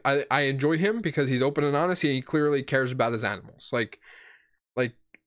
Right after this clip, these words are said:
you know that's bad when I'm rooting for the guy that is like, "Yeah, I smuggle cocaine,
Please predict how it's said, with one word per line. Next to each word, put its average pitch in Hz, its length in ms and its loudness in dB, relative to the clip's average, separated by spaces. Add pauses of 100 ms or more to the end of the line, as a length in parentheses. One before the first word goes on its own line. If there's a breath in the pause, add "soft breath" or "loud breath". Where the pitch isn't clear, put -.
you 170 160 0
know 180 320 2
that's 147 180 0
bad 139 320 0
when 127 100 2
I'm 135 200 -2
rooting 147 360 2
for 147 140 0
the 127 100 2
guy 127 360 2
that 123 240 -2
is 123 200 -4
like, 113 320 -4 (280 loud breath)
"Yeah, 180 260 2
I 185 60 0
smuggle 185 420 0
cocaine, 175 800 0